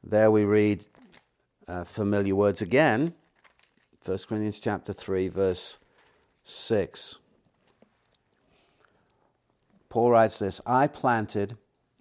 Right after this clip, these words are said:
Apollos watered, but God gave the growth. So neither he who plants nor he who waters is anything, but only God who gives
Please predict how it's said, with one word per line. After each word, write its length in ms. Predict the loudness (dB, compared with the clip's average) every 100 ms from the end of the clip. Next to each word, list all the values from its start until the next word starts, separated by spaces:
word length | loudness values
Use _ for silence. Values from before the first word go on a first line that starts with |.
| -14
Apollos 680 | -14 2 4 6 2 -4 -4
watered, 540 | -2 -2 -4 -6 -8 -14 _ _ _ _ _ -14
but 200 | -12 0
God 320 | 4 4 2
gave 380 | -4 -2 -4 -8 _ -14
the 80 | -12
growth. 560 | -6 -4 -4 -8 -16 _ _ _ _ _ _ _ _ _ _ -14
So 240 | -2 0
neither 380 | 0 -2 -2 -2
he 260 | -2 -2
who 160 | 0 -2
plants 580 | -4 -2 0 0 -4 -6
nor 180 | -4 -2
he 200 | -2 -2
who 80 |
waters 480 | 0 0 0 -2 -6
is 120 | -8
anything, 460 | -6 -6 -6 -8 -8
but 140 | -6
only 480 | -4 -4 -4 -6 -8 _ _ _ _ _ _
God 360 | 0 2 2 0
who 140 | -6
gives 520 | -6 -6 -6 -8 -16